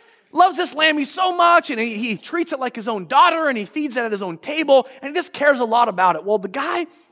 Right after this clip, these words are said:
throwing the party that has all these resources says, "Hey, let's not take some of mine. Why don't you go take his and, and, and sacrifice it and, and,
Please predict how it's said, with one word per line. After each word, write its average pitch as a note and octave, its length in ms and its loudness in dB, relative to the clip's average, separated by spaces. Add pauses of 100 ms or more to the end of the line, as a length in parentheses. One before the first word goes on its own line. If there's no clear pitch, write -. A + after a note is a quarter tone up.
(120)
throwing B3 380 0
the G3 60 -6
party G3 340 0
that D#3+ 140 -6
has E3 140 -10
all D#4+ 200 6
these A3 160 -2
resources F3+ 720 -4 (1000)
says, C#4 280 4
"Hey, A3+ 460 0
let's D4+ 220 -2
not G#4 200 0
take C4+ 200 -4
some C#4 200 2
of G#3+ 60 0
mine. G#3 260 4 (160)
Why E4 140 4
don't - 120 -8
you E4+ 60 -4
go E4+ 100 2
take C4 300 -6
his B3+ 260 0
and, F#3+ 140 0 (160)
and, A3 180 0
and G#3+ 220 2
sacrifice C4 640 -2
it G#3+ 80 -4
and, G#3 180 -6
and, G#3 200 -2